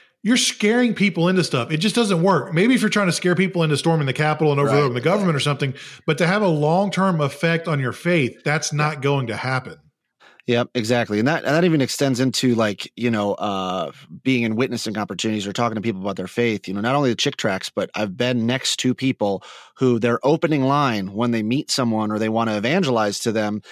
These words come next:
Speaker 2: is, "Do you know where you're going when you die?" It's like, I don't care who you are. <laughs> I don't know what you're, what you,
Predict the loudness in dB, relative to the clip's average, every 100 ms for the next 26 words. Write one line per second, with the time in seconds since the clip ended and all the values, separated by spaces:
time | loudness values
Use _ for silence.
0 | -20 -10 -2 0 2 0 -4 -2 0 2
1 | 2 2 2 2 0 -2 -4 -6 -10 -14
2 | -20 _ _ _ _ _ -4 -2 0 0
3 | -2 _ _ _ _ _ _ -2 0 2
4 | 2 4 4 4 2 -4 -6 -4 0 2
5 | 2 2 2 2 2 4 2 2 2 0
6 | 2